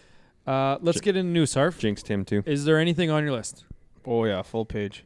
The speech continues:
Speaker 1: Full page news. Well, picks are on there, too, though.
Speaker 3: Yeah, that's the other side.
Speaker 2: We'll s-, we'll go quick.
Speaker 1: This'll be,
Speaker 3: Um,
Speaker 1: this might be rapid fire news.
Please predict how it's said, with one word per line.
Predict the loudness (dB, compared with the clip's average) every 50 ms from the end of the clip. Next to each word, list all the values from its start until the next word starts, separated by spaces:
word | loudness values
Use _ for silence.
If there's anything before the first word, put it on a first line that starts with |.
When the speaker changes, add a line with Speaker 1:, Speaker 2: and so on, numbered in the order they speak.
| -20 -20
Speaker 1:
Full | -14 -4 -2 -2 -2 -2 -6 -16 -8
page | -6 -4 -4 -4 -6 -6 -8 -6
news. | -4 -4 -2 -2 -4 -4 -8 -12 -18 -20 _ -20 _ -20 _ -2
Well, | 4 4 4
picks | 4 4 0 0 -2 -6
are | -8 -8
on | -8 -8
there, | -10 -12 -14
too, | -12 -10 -10 -10
though. | -10 -12 -14 _ _ _ _ _ _ _ _ _ -6
Speaker 3:
Yeah, | -4 -4
that's | -2 -2 -4 -6 -6
the | -4 -4
other | -2 -2 -2
side. | -4 -6 -10 -10 -12 -12 -14 _ _ _ _ _ _ _ -2
Speaker 2:
We'll | -2 -2 -2
s-, | -2 -10 -14 _ _ _ -20 -14
we'll | -10 -6 -4 -2 -2
go | 0 0 -2
quick. | 0 -2 -4 -4 -4 -8 -20 -20 -20 -20 -20 -20 -20 -12 -2
Speaker 1:
This'll | 2 4 6 6 6 8 6 6 6
be, | 6 4 2
Speaker 3:
Um, | 2
Speaker 1:
this | 0 0 0 0
might | -2 -2 0
be | 0 -2
rapid | 0 0 0 -2 -4 -8
fire | -6 -4 -4 -4
news. | -4 -4 -6 -8 -10 -14